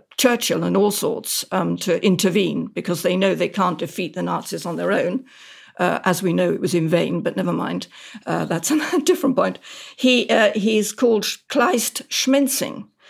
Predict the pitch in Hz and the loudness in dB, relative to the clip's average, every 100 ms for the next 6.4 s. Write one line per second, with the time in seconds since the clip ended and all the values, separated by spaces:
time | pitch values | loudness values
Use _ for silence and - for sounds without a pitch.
0 | - - 185 - 269 311 - 208 208 - | -10 -4 0 2 4 2 0 0 0 0
1 | 180 190 - - 190 208 190 233 233 147 | 0 0 0 -2 2 4 4 4 4 0
2 | - _ - - 180 175 - 175 190 - | -4 _ -8 -4 -2 -4 -4 -4 -4 -6
3 | 214 - 175 160 180 190 190 - 175 87 | -6 -2 -2 0 0 0 0 -2 0 -2
4 | - - - - 170 170 208 151 - 262 | -6 -8 -6 -2 -2 0 -2 -2 -6 -10
5 | - - - - 233 - 190 196 190 - | -12 -14 -20 -20 -4 2 4 4 2 -2
6 | 160 165 - - | -6 -6 -6 -8